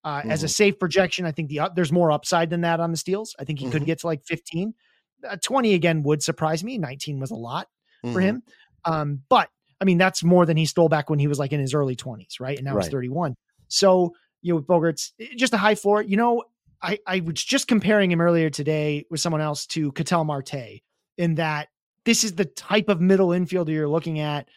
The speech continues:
Speaker 1: Uh, in comparison to Marte, Bogaerts has a little less power, a little more speed, and a
Speaker 2: Yep.
Speaker 1: safer batting average floor.
Speaker 2: Yep.
Speaker 1: Right? But that's, that's roughly the range. Like, I think Bogaerts goes in about the right range of the draft, like, around pick one hundred, uh, at least in the ones over the last two weeks.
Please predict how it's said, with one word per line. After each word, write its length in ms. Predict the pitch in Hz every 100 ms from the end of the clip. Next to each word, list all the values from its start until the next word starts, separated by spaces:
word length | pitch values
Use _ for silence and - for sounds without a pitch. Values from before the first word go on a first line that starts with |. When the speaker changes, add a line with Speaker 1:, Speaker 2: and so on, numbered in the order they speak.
| _ _ -
Speaker 1:
Uh, 180 | 160 170
in 140 | 196
comparison 400 | 185 185 214 208
to 60 | 202
Marte, 500 | 185 175 185 185 180 - _ _
Bogaerts 300 | 190 185 190
has 140 | 185 175
a 60 |
little 240 | 170 180 185
less 200 | 180 175
power, 460 | - 165 196 240 - -
a 60 | 190
little 220 | 185 185
more 200 | 175 175
speed, 540 | 170 - 196 190 202 214
and 120 | 175
a 40 |
Speaker 2:
Yep. 140 | 151 156
Speaker 1:
safer 220 | 151 147
batting 280 | 135 131 127 -
average 160 | - -
floor. 320 | - - - _ _ _
Speaker 2:
Yep. 180 | 110 98
Speaker 1:
Right? 220 | 156 156 _
But 140 | 196 - -
that's, 320 | 254 254 - - _ -
that's 200 | 277 -
roughly 480 | 196 208 165 190
the 120 | 175 170
range. 340 | 175 175 180
Like, 120 | 190
I 80 | 214
think 260 | 220 202 139
Bogaerts 420 | 190 180 185 -
goes 240 | 180 175
in 100 | 180
about 300 | 170 151 160
the 100 | 170
right 240 | 151 160 147
range 240 | 156 156
of 80 | 165
the 60 |
draft, 380 | 147 143 143 165
like, 100 | 170
around 380 | 147 143 147 151
pick 180 | 165 147
one 140 | 160
hundred, 340 | 147 151 185 196 _ _ -
uh, 60 |
at 100 | 165
least 160 | 147 151
in 40 | 160
the 80 |
ones 200 | 151 151
over 120 | 160 147
the 100 | 147
last 220 | 139 -
two 80 | 156
weeks. 320 | 226 -